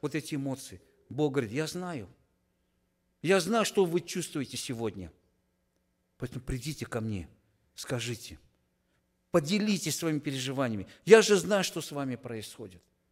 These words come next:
Сегодня, знаете, мы пытаемся выглядеть, знаете, вот, как супермены. Да, возможно, мы служители, мы не имеем права опускать руки и паниковать. Нет.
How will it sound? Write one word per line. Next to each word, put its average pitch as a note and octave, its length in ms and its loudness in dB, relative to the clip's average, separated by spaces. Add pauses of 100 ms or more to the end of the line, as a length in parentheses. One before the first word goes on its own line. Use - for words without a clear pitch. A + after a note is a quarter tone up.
(420)
Сегодня, G#3 440 10
знаете, F#3 320 6
мы D#3+ 160 0
пытаемся D#3+ 840 2 (220)
выглядеть, C#3 560 2 (680)
знаете, C#3+ 240 -4
вот, - 160 -8 (1200)
как D3+ 140 -2
супермены. C3 680 -2 (680)
Да, G3+ 240 12
возможно, G3 480 8
мы G3+ 180 6
служители, G3 680 2 (200)
мы A#3 200 6
не A#3+ 160 6
имеем A#3 360 6
права G#3+ 360 6
опускать - 480 2
руки G3 260 2
и D3+ 60 4
паниковать. C#3 720 -2
Нет. C3 540 2